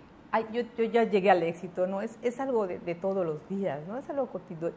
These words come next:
cotidiano. Ya llegaste a esta parte que luchaste mucho por esta parte, ¿y ahora qué sigue, no? Y así, así sucesivamente. Yo creo que eso es lo más importante, que realmente sea algo que les guste, que las apasione, que sientan amor, porque es algo que no es fácil. Mucha gente cree que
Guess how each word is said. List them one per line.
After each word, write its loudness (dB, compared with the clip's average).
cotidiano. -4
Ya 0
llegaste 0
a -2
esta -6
parte 0
que -8
luchaste -4
mucho -8
por -6
esta -8
parte, -6
¿y -2
ahora 2
qué 2
sigue, -2
no? -8
Y -4
así, -2
así -4
sucesivamente. -6
Yo -4
creo -2
que -2
eso -6
es -4
lo -4
más -8
importante, -10
que -2
realmente -4
sea -2
algo -4
que -6
les -6
guste, -10
que -8
las -8
apasione, -10
que -16
sientan -8
amor, -6
porque -6
es -2
algo 2
que -2
no -4
es -10
fácil. -2
Mucha -8
gente -6
cree -4
que -4